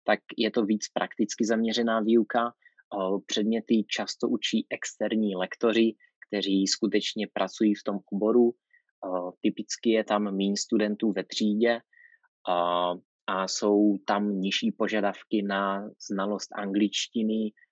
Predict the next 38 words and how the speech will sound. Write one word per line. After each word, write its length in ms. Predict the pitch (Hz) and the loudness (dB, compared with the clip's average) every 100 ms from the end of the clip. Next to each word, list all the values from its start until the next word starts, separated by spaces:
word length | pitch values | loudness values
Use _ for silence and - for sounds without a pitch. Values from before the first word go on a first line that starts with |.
| _ - | _ -12
Mm, 260 | 92 90 90 - | -8 -8 -8 -10
co, 240 | - 117 - - | -4 -4 -4 -14
z 100 | - | -6
toho, 220 | 107 107 | -2 -2
co 120 | 113 | -2
jsem 220 | 107 110 | -4 -4
našel, 380 | 95 92 110 101 | -4 -2 0 0
je 100 | 101 | 0
to 180 | 98 104 | 0 -2
B 260 | 92 98 98 | 0 0 0
dva 220 | 92 101 | -2 -6
až 240 | 98 - - | -4 -10 -8
C 180 | 104 | -4
jedna 340 | 98 95 95 107 | -2 -2 -2 -4
úroveň, 580 | 113 104 104 104 104 104 _ - - | -2 0 2 2 0 -4 _ -20 -10
no 100 | 101 | -6
a 60 | 104 | -4
školné 480 | - 101 98 101 101 | -4 0 0 0 -2
se 160 | - - | -4 -4
pohybuje 540 | 98 101 98 101 101 | -4 -2 0 2 0
v 100 | 92 | 0
rozmezích 640 | 101 98 101 98 95 98 92 - | -4 -4 -2 -4 0 -2 -2 -6
čtrnáct 560 | - 104 98 98 98 - 104 | -8 -6 -2 -2 -4 -6 -8
až 140 | 92 - | -6 -8
dvacet 360 | 98 98 - 104 - | -6 -6 -4 -10 -8
tisíc 320 | 98 101 - | -6 -6 -8
kanadských 600 | - 95 95 - 107 - | -10 -8 -8 -6 -6 -4
dolarů, 480 | 98 90 92 95 95 92 _ _ - | -4 -2 -2 0 -2 -4 _ _ -10
ale 160 | 92 92 | 0 0
opět 260 | - 104 92 | 2 -2 0
nevím, 340 | 95 95 95 | -2 -2 -2
jak 140 | 92 | -2
je 60 | 95 | -2
ta 180 | 95 90 | -2 -6
informace 520 | - 90 104 95 95 - - | -8 -8 -6 -4 -6 -10 -8
aktuální. 580 | - 113 110 110 110 107 _ - - - | 0 2 2 0 -2 -4 _ -20 -12 -2
Kdežto 340 | 110 - 117 | 0 0 -2
univerzity, 800 | - 104 104 120 113 123 135 127 | -2 0 2 2 2 2 2 0